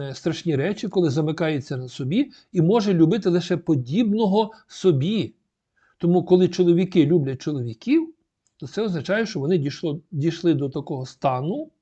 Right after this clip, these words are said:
коли в них абсолютно нема розуміння, що таке любов. І тому Бог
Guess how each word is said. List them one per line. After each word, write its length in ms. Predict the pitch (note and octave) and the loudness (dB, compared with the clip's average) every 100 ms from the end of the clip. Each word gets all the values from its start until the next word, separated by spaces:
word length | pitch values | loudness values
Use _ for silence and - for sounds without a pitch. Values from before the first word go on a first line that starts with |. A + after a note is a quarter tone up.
| _ _ _ _ - _ _ | _ _ _ _ -20 _ _
коли 260 | - C#3+ G3 | -2 2 2
в 100 | D#3 | 2
них 220 | F3+ F3+ | -2 -2
абсолютно 600 | B2+ - C#3+ F3+ F3+ D3 | -10 -6 -2 -2 -4 -6
нема 340 | C3 C3 D3 E3+ | -4 -6 -6 -2
розуміння, 640 | F3+ D3 C#3 D#3 G#3 E3+ | -2 0 -2 -2 -2 -4
що 200 | - D3 | -6 -8
таке 340 | D3+ C#3+ C#3+ - _ _ - | -8 -8 -10 -12 _ _ -8
любов. 600 | C3 A#2+ G2+ G#2 - - _ _ _ _ _ _ - - - _ | -6 -6 -8 -12 -16 -20 _ _ _ _ _ _ -20 -20 -20 _
І 80 | E3+ | 2
тому 300 | G3 G3 F#3+ | 4 6 4
Бог 580 | D3 E3 C#4+ E4 E4 | 4 6 6 4 2